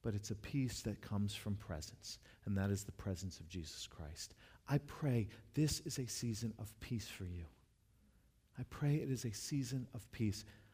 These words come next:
I would love that to be because everything is perfect in your life. I hope that's the case. But I know that's not the case for a lot of us. But I know you can have peace all the same because Christ asked you to invite him in. Invite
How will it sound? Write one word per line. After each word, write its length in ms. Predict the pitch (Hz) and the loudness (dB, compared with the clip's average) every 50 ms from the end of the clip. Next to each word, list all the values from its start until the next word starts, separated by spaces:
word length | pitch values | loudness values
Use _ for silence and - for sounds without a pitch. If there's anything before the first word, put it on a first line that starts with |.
| - - - _ | -20 -20 -2 _
I 60 | - | 6
would 220 | 120 117 120 107 113 | 8 8 8 6 6
love 320 | 123 139 165 175 170 139 | 8 10 10 10 10 10
that 160 | 170 151 143 - | 6 6 6 4
to 60 | 135 | 4
be 140 | 123 135 127 | 6 6 6
because 300 | 123 - 127 120 107 - - | 6 6 4 2 2 2 4
everything 460 | - 139 127 147 147 135 - 147 135 127 | 4 6 6 6 4 6 6 4 6 6
is 120 | 113 - | 4 2
perfect 460 | - - - 151 117 - 117 104 - | 0 0 0 0 0 0 -4 0 2
in 100 | 113 107 | 4 6
your 120 | 104 101 95 | 6 4 4
life. 220 | 87 82 85 90 - | 2 0 -2 -2 0
I 140 | - 139 143 | 4 6 6
hope 340 | 113 104 160 165 147 - - | 6 6 4 4 4 4 2
that's 260 | 131 110 98 - - | 2 2 2 0 -4
the 80 | - 101 | -6 -6
case. 480 | - - 80 80 87 - - - - - - - - - - - _ - _ _ _ _ _ _ _ - | -6 -8 -8 -10 -8 -10 -12 -12 -12 -14 -18 -20 -20 -20 -20 -20 _ -20 _ _ _ _ _ _ _ -4
But 100 | 120 120 | 0 2
I 80 | 123 | 6
know 200 | 117 117 120 123 | 6 8 8 8
that's 240 | 113 117 104 - - | 8 6 4 4 2
not 160 | 117 104 107 | 0 0 0
the 60 | - | -2
case 240 | - - 113 104 98 | -2 0 0 0 0
for 140 | - - 98 | 0 -4 -4
a 40 | 90 | -4
lot 180 | 82 76 78 | -4 -4 -6
of 220 | 80 78 - - - | -8 -8 -10 -16 -16
us. 220 | - - - - - - - - - _ _ _ _ _ - - _ _ _ | -14 -14 -14 -14 -16 -20 -20 -20 -20 _ _ _ _ _ -20 -20 _ _ _
But 140 | - 120 107 | 4 6 8
I 120 | 104 104 104 | 8 8 8
know 200 | 107 107 107 110 | 8 8 8 6
you 220 | 107 101 110 104 | 6 6 4 2
can 160 | 104 - 104 | 2 0 0
have 340 | 80 85 92 92 92 - - | 0 2 0 0 -2 -6 -10
peace 300 | - - 107 92 - - | -4 -2 -2 -2 -2 -4
all 140 | 92 90 87 87 | -6 -6 -6 -6
the 80 | 82 | -6
same 360 | - - - 85 80 80 87 - - - - - - - - - - - - _ _ | -6 -6 -4 -4 -6 -6 -10 -12 -18 -20 -20 -20 -20 -20 -20 -20 -20 -20 -20 _ _
because 300 | - 101 - 107 98 - | -8 -4 -2 -2 -2 -2
Christ 540 | - - - 120 107 104 104 101 - - - - - | -6 -4 0 2 4 4 4 4 0 -4 -8 -2 2
asked 380 | 98 98 98 95 - - - 113 | 4 4 4 2 -2 -6 -6 -6
you 100 | 104 98 | -6 -6
to 180 | - - 98 | -4 -4 -6
invite 380 | 90 87 78 - 87 92 101 - | -6 -4 -4 -2 0 0 -2 -2
him 200 | - - 92 87 | -4 -4 -2 -2
in. 840 | 85 78 76 82 - - - - - - - - - - - - 123 | -2 -4 -6 -10 -14 -18 -20 -20 -20 -20 -20 -20 -20 -18 -8 -4 -2
Invite 520 | 110 104 95 - 113 107 110 113 110 - | 0 0 0 0 2 4 4 4 4 0